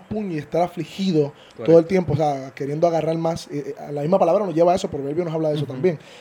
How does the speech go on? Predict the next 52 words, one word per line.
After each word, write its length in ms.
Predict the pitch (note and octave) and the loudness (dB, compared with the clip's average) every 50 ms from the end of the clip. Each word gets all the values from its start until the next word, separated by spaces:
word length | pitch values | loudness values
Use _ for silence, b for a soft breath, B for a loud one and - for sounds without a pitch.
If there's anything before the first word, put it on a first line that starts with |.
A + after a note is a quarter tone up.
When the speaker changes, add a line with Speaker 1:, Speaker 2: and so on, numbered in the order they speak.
| B B | B B
Speaker 1:
que 80 | - D3+ | -4 -4
mejor 240 | D3 C#3+ D3 C#3+ D3+ | -2 -2 -2 0 2
es 40 | |
la 140 | E3+ E3 D#3+ | 2 2 2
casa 300 | - E3 F3 F3 - E3 | 4 2 2 2 2 -2
donde 200 | D3+ D3 C#3+ C#3 | -2 -2 -6 -6
se 120 | - D3+ C#3 | -6 -6 -6
da 60 | C#3 | -4
un 140 | C#3+ D#3 E3 | -4 0 0
bocado 300 | E3+ E3 E3+ E3 D#3+ D#3 | 0 4 6 6 6 6
seco 260 | - E3+ D#3 D#3+ D#3+ | 4 4 6 8 8
de 100 | D#3 D3 | 8 8
pan, 320 | - F#3 F3+ F3+ E3+ D#3+ D#3 | 6 6 4 4 2 0 -4
que, 240 | - D3+ D#3 D3 | -4 -2 -2 -2
Speaker 3:
Ujú. 80 | C#3 B2+ B2+ B2 B2 B B | -2 -4 -8 -14 -16 B B
Speaker 1:
que 80 | - E3 | -2 0
el 60 | D#3+ | 0
mucho 240 | E3 F3 F#3 - G3+ | 2 0 2 2 0
espacio 680 | F#3 - - G3+ G3+ G3 F#3 - F#3+ F3 E3+ E3 D#3 | 2 8 10 12 12 12 10 8 8 10 12 12 10
y, 140 | D3+ D3 D3 | 8 4 -2
y 220 | - D#3 D3+ D3 C#3+ | -4 -4 -2 -2 0
problemas 520 | - D#3 D3 D#3 E3+ F#3 F#3+ F3 D#3 D3+ | 2 2 4 6 6 6 6 6 4 4
dentro 280 | D3+ D#3+ D#3 D#3 F#3 F3+ | 2 0 2 2 4 4
de 80 | E3+ | 4
la 60 | E3 | 6
casa, 200 | E3 F3+ F#3 G3 | 4 4 2 2
porque 280 | E3 D#3+ D#3 - D#3 D3+ | 0 0 -2 -2 -6 -4
eso 200 | - D3+ C#3+ E3 | -4 -2 0 2
es 40 | F#3 | 2
lo 60 | F#3+ | 2
que 100 | F#3 E3+ | 2 0
provoca, 560 | - D#3 D3 C3 D3 F#3 A3+ - - F3 D3+ - - - - - | 0 0 0 4 8 8 6 6 4 -14 -14 -16 -20 -20 -16 -12
Speaker 2:
Correcto. 280 | A2+ A#2 A2 A2 D3+ | -8 -6 0 4 4
Speaker 1:
este, 320 | D3+ B2 A#2 A#2 E3 D#3 D3 | 4 4 2 2 4 4 4
Speaker 3:
Ujú. 100 | - D#3 | 6 6
Speaker 1:
eh, 180 | D#3 D3 C#3+ C#3+ | 6 6 6 4
eventualmente 680 | D3+ C#3+ C#3+ - E3 E3+ E3+ E3 F3 F3+ F3+ - E3 | 0 -2 -2 4 4 4 6 4 0 -2 0 0 0
la 80 | D3+ | 0
falta 360 | D3 - D3+ D3+ - E3 D#3+ D3+ | 2 0 -2 -2 0 2 2 2
de 80 | D3 C#3+ | 2 0
descanso 460 | C#3 - - F3 F#3 A3+ A3 - E3+ | -4 -4 -2 -2 -2 -2 -2 -2 -2
y 60 | D#3 | -2
la 80 | D3 C#3+ | -2 -4
falta 320 | - D#3 D3 - E3 D#3 | -4 -8 -6 -2 0 2
de, 160 | D3+ D3 C#3 | 2 2 0
de, 200 | C#3 C3+ C3 B2 b b b b - | -2 -4 -6 -8 b b b b -2
¿verdad? 160 | D3 E3 F#3 F#3 | 2 4 4 4
Y 100 | D3+ D3 | 4 0
el 160 | C#3+ C#3 C3 | -2 -4 -6
sobre-, 340 | - - D#3 C#3+ C#3+ C#3 - | -4 -2 0 0 0 -2 -4
la 120 | D3 C3 | -6 -4
sobrecarga. 600 | - C#3 C3+ C3 B2+ - E3+ F3 F3 D3 C#3 | -4 -4 -4 -4 -2 2 2 2 2 2 -6